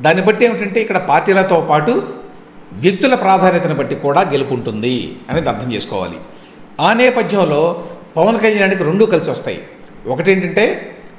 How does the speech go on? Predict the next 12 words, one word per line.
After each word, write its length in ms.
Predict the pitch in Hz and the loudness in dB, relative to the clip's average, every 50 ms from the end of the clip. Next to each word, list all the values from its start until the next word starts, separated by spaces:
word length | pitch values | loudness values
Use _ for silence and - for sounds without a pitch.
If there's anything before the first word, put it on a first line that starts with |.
| - - | -6 0
కులపరంగా 540 | 196 214 220 226 226 220 214 208 208 220 202 | 2 2 4 4 2 2 2 2 2 0 2
ఆయన 160 | 196 190 160 | 0 0 -2
కాపు 320 | 147 - 151 160 160 190 | 0 0 0 2 2 2
కాబట్టి, 580 | 170 170 165 160 147 151 143 - 196 240 - - - - - - - - - - - - - - - - - | 2 2 2 2 2 0 -2 -2 -4 -4 -6 -8 -14 -18 -20 -20 -20 -20 -20 -20 -20 -20 -20 -20 -16 -12 -4
ఇక్కడ 160 | 147 170 160 | 0 2 2
ఎట్లాగో 320 | 156 160 180 185 160 165 | 2 2 2 2 2 2
కాపులు 380 | - - 151 160 156 147 160 147 | 0 0 0 0 2 2 0 0
మెజారిటీ 400 | 131 120 156 165 165 156 165 147 | 0 2 2 2 2 2 -2 0
కాబట్టి 520 | 151 143 135 123 123 123 196 208 - - - | 0 0 0 0 -2 -2 -2 -4 -4 -4 -6
ఆయనకు 200 | 143 139 139 131 | -6 -6 -4 -4
అనుకూలం. 400 | 120 123 - 139 104 92 80 78 - - - - - - - | -4 -2 0 -2 -2 -2 -4 -8 -12 -16 -18 -20 -20 -16 -8
రెండవది, 800 | - 135 170 214 220 254 247 233 190 190 180 180 180 180 185 | -2 0 2 4 6 6 6 6 4 2 2 2 0 -2 -4